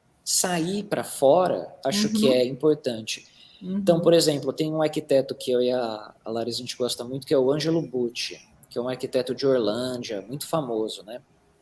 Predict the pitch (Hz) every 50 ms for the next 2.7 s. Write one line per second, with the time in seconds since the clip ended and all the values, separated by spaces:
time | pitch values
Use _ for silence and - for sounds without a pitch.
0 | _ _ _ _ _ _ _ _ _ - 107 - - 110 - - - 131 127 113
1 | 117 113 110 117 123 123 120 104 - - - - - 95 123 131 110 90 85 -
2 | 80 92 123 131 113 95 - 95 73 76 - - - -